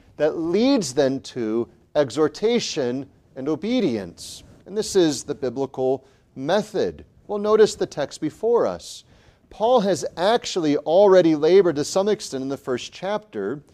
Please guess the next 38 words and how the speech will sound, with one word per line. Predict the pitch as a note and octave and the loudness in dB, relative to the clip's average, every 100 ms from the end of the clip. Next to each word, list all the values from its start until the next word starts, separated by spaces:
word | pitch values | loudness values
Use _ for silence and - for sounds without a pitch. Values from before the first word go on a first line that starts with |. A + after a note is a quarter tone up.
| _ _ _ | _ _ _
but | - D#3+ | -4 -2
now | E3+ G3+ | 2 2
he | G3 F3+ | 2 0
brings | C3+ F3+ D#3 | 0 -2 0
it | E3+ | 0
up | D3 D3 - _ _ _ - | 0 -2 -6 _ _ _ -8
in | D3 C#3+ | -6 -4
verse | C3+ D3 C3+ - | 0 -2 -2 -6
one. | D#3+ F#3 C3 D#3+ F3+ - _ _ _ _ _ _ _ | -2 2 2 -2 -8 -14 _ _ _ _ _ _ _
He's | D#3 - | -10 -6
setting | - F3+ G3 G#3+ | 2 4 4 0
forth | - - B2+ A#2+ C3+ - | -6 -4 -2 0 -2 -8
the | F3+ | -10
grace | - C3 B2 A2+ - | -6 -4 -2 -2 -6
of | C#3 - | -8 -4
God. | F#3 G3 A#2 E2 D#2+ _ _ _ _ | 0 2 0 -4 -16 _ _ _ _
And | E3+ | -4
there | F#3+ | -2
are | |
two | F#3 C#4 C#4 | -2 -2 -2
things | - F#3 E3+ | 0 0 0
which | E3 - | -2 -4
he | F3+ | -8
particularly | - F3 - F3 F#3 E3 D3 D3 | -6 -6 -4 -4 -4 -4 -2 -2
identifies | C#3+ C3+ D3+ F3 F3 D#3+ B2 A2+ | -4 -4 -4 -4 -6 -6 -6 -6
that | C3 C3+ | -8 -10
we | C3+ | -10
can | - B2 A2+ - - - | -10 -12 -12 -16 -20 -20
see | - F#3 | -10 -2
in | E3+ D3 | -2 -2
verse | B2+ C#3 - | -2 -2 -4
one. | - E3+ E3+ A2 F2+ D#2+ _ _ _ _ _ _ | -4 0 0 0 -6 -16 _ _ _ _ _ _
The | - - | -16 -14
first | - B3+ C#4 - | 0 2 2 2
thing | G#3 E3 | 2 2
we | D#3+ | 0
notice | D3 B2+ C#3 C#3+ | 2 2 2 2
is | D3+ C3+ B2+ - | 2 2 2 -4